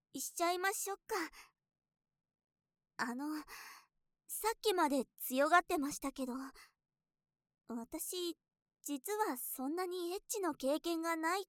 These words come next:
ていうか、むしろこれが初めてっていうか、なんかその、エスコート、お願いしますね。あはは。あ、今、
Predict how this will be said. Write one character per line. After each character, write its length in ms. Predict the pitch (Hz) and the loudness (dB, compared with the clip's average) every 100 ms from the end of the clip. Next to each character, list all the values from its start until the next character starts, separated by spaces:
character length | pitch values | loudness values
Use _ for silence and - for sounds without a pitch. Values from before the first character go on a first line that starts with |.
| _ | _
て 80 | 403 | -4
い 260 | 269 240 | -2 -2
う 60 | 277 | -2
か、 380 | - 269 269 - - - - _ _ _ _ _ | -2 -4 -4 -10 -16 -18 -20 _ _ _ _ _
む 200 | 269 294 | -4 -2
し 140 | 330 320 | 0 -2
ろ 120 | 247 | -4
こ 200 | - 214 | -4 -2
れ 100 | 277 | 0
が 160 | 277 285 | 0 0
初 240 | 277 302 | -2 -2
め 100 | 339 | -2
て 120 | 311 | -2
っ 20 | |
て 180 | 285 - | -4 -4
い 220 | 233 247 | -2 -2
う 60 | 254 | -4
か、 160 | - 254 233 175 - _ | -4 -6 -6 -10 -16 _
な 180 | 285 277 | -6 -6
ん 40 | |
か 140 | 277 254 | -6 -6
そ 160 | 262 | -6
の、 180 | 247 262 - - - _ _ _ _ _ _ _ _ _ _ _ | -8 -10 -14 -20 -20 _ _ _ _ _ _ _ _ _ _ _
エ 120 | 285 311 | -6 -4
ス 160 | - - | -6 -8
コ 80 | 427 | -4
ー 120 | 453 - 359 302 247 - _ _ _ _ _ _ | -4 -4 -8 -6 -10 -14 _ _ _ _ _ _
ト、 60 | 247 | -2
お 40 | |
願 260 | 311 339 349 | 0 0 0
い 60 | |
し 220 | - - | -2 -2
ま 120 | 339 359 | -2 -4
す 160 | - | -6
ね。 140 | 262 240 403 - - - _ _ _ - | -6 -4 -4 -6 -18 -18 _ _ _ -4
あ 80 | |
は 300 | - - - 320 311 - - - - - _ _ _ _ _ _ _ _ _ _ _ _ | -4 -4 -4 -2 -4 -6 -8 -10 -14 -20 _ _ _ _ _ _ _ _ _ _ _ _
は。 240 | 202 320 | 2 4
あ、 40 | 359 240 | 4 2
今、 220 | 294 | 2